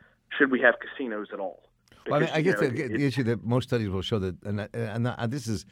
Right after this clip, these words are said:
Speaker 2: this would, should not be perhaps a deal breaker on whether or not you have gaming, but I mean, the reality is that, that, that most studies shows that the proximity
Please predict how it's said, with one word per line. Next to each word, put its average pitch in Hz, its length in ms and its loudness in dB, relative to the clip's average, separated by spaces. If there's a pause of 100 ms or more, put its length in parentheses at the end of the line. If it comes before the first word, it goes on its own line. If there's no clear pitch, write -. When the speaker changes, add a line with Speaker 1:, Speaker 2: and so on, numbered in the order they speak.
(240)
Speaker 2:
this 151 160 -4
would, 143 200 -2
should 127 180 -6
not 117 180 -6
be 110 80 -4
perhaps 101 320 -4
a 92 80 -2
deal 113 240 0
breaker 95 220 0
on 90 80 0
whether 92 140 0
or 92 40 -2
not 87 120 -4
you 95 80 -4
have 85 160 -4
gaming, 98 380 -2
but 87 120 -4
I 87 40 -4
mean, 95 120 -4
the 92 60 -6
reality 101 640 -2
is 82 240 -8 (380)
that, 95 160 0 (160)
that, 87 240 -6 (720)
that 95 380 -6
most 113 340 -4
studies 101 220 -2
shows 117 300 0
that 90 180 -4
the 90 180 -4
proximity 104 840 -2